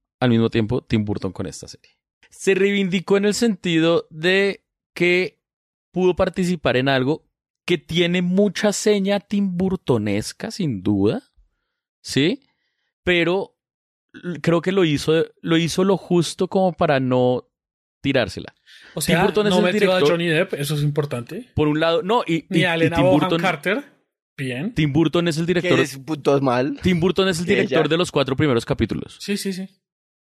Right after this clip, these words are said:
Speaker 1: Y ya.
Speaker 2: Sí, pero es el
Speaker 1: El man
Speaker 2: productor
Speaker 1: es
Speaker 2: de
Speaker 1: eso,
Speaker 2: toda.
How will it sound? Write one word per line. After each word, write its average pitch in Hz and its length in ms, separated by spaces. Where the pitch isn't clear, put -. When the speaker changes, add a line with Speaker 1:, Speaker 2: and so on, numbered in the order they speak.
Speaker 1:
Y 139 140
ya. 131 440
Speaker 2:
Sí, 143 320
pero 156 140
es 147 80
el 165 60
Speaker 1:
El 147 60
man 185 100
Speaker 2:
productor 160 260
Speaker 1:
es 147 60
Speaker 2:
de 143 80
Speaker 1:
eso, 151 140
Speaker 2:
toda. 127 260